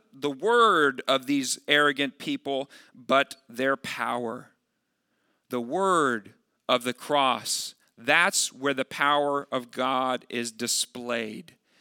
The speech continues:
That's what changes our lives. One commentator wrote this, says, "There's a tremendous amount of pretense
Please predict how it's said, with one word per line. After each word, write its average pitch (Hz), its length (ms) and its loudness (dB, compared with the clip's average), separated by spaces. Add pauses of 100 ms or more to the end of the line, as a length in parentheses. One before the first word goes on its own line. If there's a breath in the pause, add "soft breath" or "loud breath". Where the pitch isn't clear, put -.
(120)
That's 147 580 0
what 156 180 -2
changes 135 840 -4 (320 loud breath)
our 123 220 0
lives. 120 840 -6 (800)
One 139 160 -6
commentator 131 540 -4
wrote 117 220 -6
this, 127 340 -2 (360 loud breath)
says, 139 160 -6
"There's 180 260 0
a 160 60 -2
tremendous 190 600 -2
amount 156 360 0
of - 200 -14
pretense - 840 -4